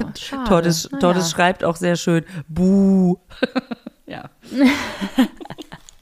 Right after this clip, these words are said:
Speaker 1: Oh, okay. Na gut, okay.
Speaker 2: Jetzt kommt aber was.
Speaker 1: Aber die finde ich schon mal besser.
Speaker 2: Die findest du besser als die Hot, äh, Hot Dingens?
Speaker 1: Ja,
Speaker 2: Ah, okay.
Speaker 1: natürlich.
Speaker 2: Okay.
Speaker 1: Auf jeden Fall.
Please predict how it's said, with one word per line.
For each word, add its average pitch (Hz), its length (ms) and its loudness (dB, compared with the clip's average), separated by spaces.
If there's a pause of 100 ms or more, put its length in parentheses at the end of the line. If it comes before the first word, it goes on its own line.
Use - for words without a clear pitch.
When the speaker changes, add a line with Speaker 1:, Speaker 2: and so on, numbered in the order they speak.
(520)
Speaker 1:
Oh, 202 320 0 (160)
okay. 196 520 -4
Na 214 200 -2
gut, 196 420 -4
okay. 156 480 -8 (240)
Speaker 2:
Jetzt 233 260 2
kommt 320 200 -2
aber 277 180 4
was. 254 200 4
Speaker 1:
Aber 247 100 -2
die 262 80 -4
finde 262 240 -4
ich - 80 -10
schon 254 120 -6
mal 226 120 -2
besser. 165 480 -10 (160)
Speaker 2:
Die 226 80 -4
findest 277 180 0
du 262 40 -2
besser 359 240 0
als 453 140 -6
die 330 160 0
Hot, - 260 -4 (180)
äh, 254 260 -2
Hot 262 300 -10
Dingens? 254 480 -4
Speaker 1:
Ja, 147 480 -8
Speaker 2:
Ah, 359 120 0
okay. - 120 -6
Speaker 1:
natürlich. 147 600 0 (680)
Speaker 2:
Okay. 185 340 -6
Speaker 1:
Auf - 60 -20
jeden 175 360 0
Fall. 147 440 -8